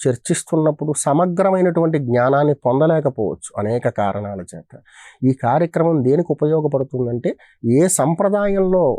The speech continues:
ఏ మంత్రాన్ని చదువుకున్నా కూడా ఆ మంత్రానికి సంబంధించిన విధానాలు ఈ కార్యక్రమాల్లో చెప్పబడతాయన్నమాట. ఇక న్యాసాలు చేసేటప్పుడు ముందుగా కరన్యాసం అని చెప్పాను కదా,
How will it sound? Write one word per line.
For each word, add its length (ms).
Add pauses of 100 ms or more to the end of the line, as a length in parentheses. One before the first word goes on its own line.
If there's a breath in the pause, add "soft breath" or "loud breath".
(220)
ఏ 20 (120)
మంత్రాన్ని 520
చదువుకున్నా 560 (140)
కూడా 200 (520 soft breath)
ఆ 20 (140)
మంత్రానికి 560
సంబంధించిన 540 (100)
విధానాలు 540 (300)
ఈ 160
కార్యక్రమాల్లో 680 (100)
చెప్పబడతాయన్నమాట. 960 (500 soft breath)
ఇక 120 (120)
న్యాసాలు 500 (100)
చేసేటప్పుడు 520 (320 soft breath)
ముందుగా 300 (120)
కరన్యాసం 600
అని 120
చెప్పాను 360
కదా, 140